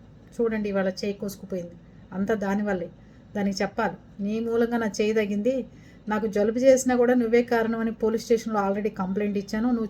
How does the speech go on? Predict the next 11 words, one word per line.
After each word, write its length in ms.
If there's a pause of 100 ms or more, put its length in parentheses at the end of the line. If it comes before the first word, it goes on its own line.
చాలా 140
జాగ్రత్తగా 580
ఒళ్ళు 200
దగ్గర 280
పెట్టుకో 480 (260)
అని 200
చెప్పాలి 280
కదండి. 420 (280)
నాకు 220
అసలే 260
భయస్తురాలని. 720